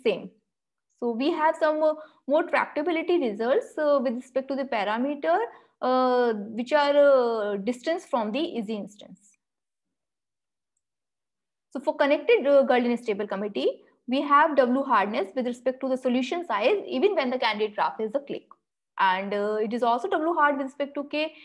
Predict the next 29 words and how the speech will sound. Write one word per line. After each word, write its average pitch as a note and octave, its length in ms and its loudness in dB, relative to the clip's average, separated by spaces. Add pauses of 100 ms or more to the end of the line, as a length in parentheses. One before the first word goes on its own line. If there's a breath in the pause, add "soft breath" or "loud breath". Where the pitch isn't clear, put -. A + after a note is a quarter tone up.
(180 loud breath)
even C#4 260 2
for C#4 140 6
unanimous A#3 500 -2
profile. - 360 -20 (2250)
The C4+ 560 4
problem, C#4+ 580 0
uh, C#4+ 460 2
has C4+ 320 0
trivially B3 380 0
F F#3 140 -2
P G#3+ 80 -4
T, A#3 120 -4
and F4 140 -4
we C#4 80 -2
improve A#3+ 340 -2
the A3+ 100 -4
running G#3+ 280 -6
time G#3 220 -6
to G#3+ 60 -6
one F#3+ 220 -4
point G3 240 -8
four G3+ 140 -4
six G3+ 400 -16
five F#3 180 -4
six A3 180 -14
to - 100 -18
the G3 80 -16
power F#3+ 280 -8
m. C4 180 -6